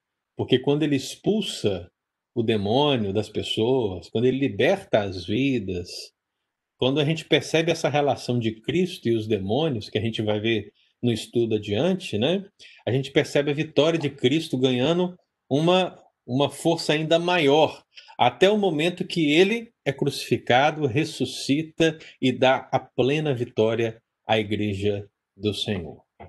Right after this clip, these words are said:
É por isso que nós já mencionamos Miguel e falamos que Miguel expulsou o diabo, os seus anjos, para que eles não funcionem mais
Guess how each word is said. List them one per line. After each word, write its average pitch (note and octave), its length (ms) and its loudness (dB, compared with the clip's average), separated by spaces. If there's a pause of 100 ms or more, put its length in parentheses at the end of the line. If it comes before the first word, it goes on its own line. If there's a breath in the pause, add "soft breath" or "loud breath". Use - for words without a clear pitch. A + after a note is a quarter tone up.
(260 soft breath)
É A2 80 -2
por A#2 200 2
isso C3+ 300 -2
que E3 380 -2 (200)
nós A2+ 200 0
já A#2+ 100 2
mencionamos A#2 840 -2 (380)
Miguel B2 600 2 (560)
e G#2 80 -4
falamos B2 420 2
que D#3+ 140 -2
Miguel A#2+ 340 0
expulsou B2+ 580 -2
o A#2 60 -6
diabo, A2 440 0
os G#2+ 120 -10
seus G#2+ 240 -2
anjos, G#2+ 560 -4 (480)
para A2 220 2
que - 80 -4
eles A#2 160 2
não D3+ 160 0
funcionem C3+ 600 -2
mais A2 500 -4